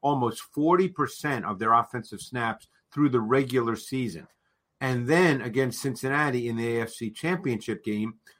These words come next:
which may have been a function of Mahomes, we'll never know that, and his injury,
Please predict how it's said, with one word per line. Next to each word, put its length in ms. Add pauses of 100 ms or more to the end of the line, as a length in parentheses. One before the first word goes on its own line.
which 220
may 260
have 120
been 120
a 40
function 400
of 80
Mahomes, 460
we'll 140
never 260
know 200
that, 200
and 160
his 120
injury, 460